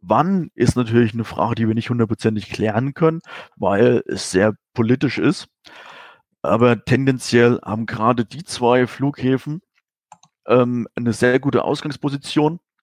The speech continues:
Zu Fraport nochmal kurz. Wer ist da der größte Mitbewerber? Da hat das Fraport Management klar gesagt, unsere größte Kunde ist Lufthansa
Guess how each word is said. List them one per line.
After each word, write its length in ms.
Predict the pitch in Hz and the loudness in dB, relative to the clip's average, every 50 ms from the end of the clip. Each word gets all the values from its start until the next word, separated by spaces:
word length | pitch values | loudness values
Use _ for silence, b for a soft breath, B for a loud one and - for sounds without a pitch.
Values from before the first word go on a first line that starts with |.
| _ _ _ - - _ _ _ - - - - | _ _ _ -20 -20 _ _ _ -20 -20 -16 -8
Zu 360 | - 120 123 123 113 101 - - - _ _ _ | -2 0 2 2 2 0 -2 -10 -18 _ _ _
Fraport 500 | - - - 95 151 - 214 190 - - | -12 -6 -2 -2 0 0 0 -2 -2 -2
nochmal 220 | 175 175 170 165 | -4 -2 -2 -4
kurz. 380 | - - 180 185 - - - - B B B B B B B B | -4 -4 -6 -6 -6 -8 -20 -20 B B B B B B B B
Wer 200 | 113 127 120 107 | 0 2 2 2
ist 400 | 131 131 - - - - - 101 | 2 2 2 2 0 -2 -4 -2
da 200 | 85 113 135 139 | 0 0 0 2
der 160 | 151 139 113 | 2 0 0
größte 800 | - - 113 120 120 123 117 - - - 123 117 113 110 107 | -2 -4 0 0 2 2 0 -2 -4 -2 0 2 4 2 2
Mitbewerber? 840 | 104 110 135 151 _ - 165 143 156 160 170 165 170 190 190 196 240 294 _ B B B B B B B B B B B B B B B | 0 0 -2 -2 _ -2 -2 0 0 0 2 2 2 0 0 -2 -2 -4 _ B B B B B B B B B B B B B B B
Da 140 | 101 107 | -2 0
hat 80 | 117 123 | 2 2
das 200 | 127 - - - _ _ | 0 0 -4 -10 _ _
Fraport 380 | - - - 107 123 127 120 107 | -12 -4 0 0 2 2 0 0
Management 480 | 123 127 131 127 - - 131 117 - - | 0 0 0 -2 -2 -4 -4 -4 -4 -2
klar 240 | 107 98 107 135 | 0 2 2 2
gesagt, 560 | 139 135 123 131 131 139 170 180 - - - - _ _ _ _ _ _ _ | 2 0 0 2 2 2 0 -2 -6 -12 -18 -20 _ _ _ _ _ _ _
unsere 280 | - 147 147 135 131 120 | -4 -4 -2 -2 -4 -2
größte 320 | - 135 135 131 - - | 0 0 0 0 0 -4
Kunde 260 | - 135 139 135 127 | -2 -2 0 0 0
ist 360 | - - 117 139 - - - 113 | 0 0 0 -2 -4 -4 -4 -2
Lufthansa 720 | 139 - - - 127 120 131 123 131 139 147 180 254 | -2 0 0 0 0 0 0 0 0 0 0 0 -2